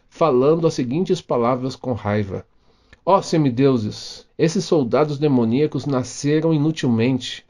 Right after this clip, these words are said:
Na verdade, eles vieram do corpo de suas mães exatamente como suas fezes.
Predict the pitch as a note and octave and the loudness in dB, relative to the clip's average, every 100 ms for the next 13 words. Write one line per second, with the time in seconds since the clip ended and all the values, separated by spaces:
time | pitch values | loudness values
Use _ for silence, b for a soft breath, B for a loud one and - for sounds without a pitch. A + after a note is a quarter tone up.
0 | - C#3+ E3+ D#3+ A2+ B2 D#3+ D#3 D#3+ D#3 | -2 0 4 4 4 0 0 0 0 0
1 | D3 A#2+ A2+ C3+ D#3+ C#3+ B2+ - D3 D3+ | -2 -2 -2 0 0 -2 -4 0 0 0
2 | - C3+ - C#3 G#2+ A#2 C3 D#3 C#3+ C#3+ | -2 -4 -2 -2 0 0 2 0 0 -2
3 | F#3 F#3+ B2+ C3+ E3 - D#3 D3+ F3 E3+ | -2 0 0 0 -4 -6 -4 0 2 2
4 | F#3+ F3+ - - B2 C3+ G#2+ - - - | 2 0 -2 0 2 2 -2 -10 -14 -16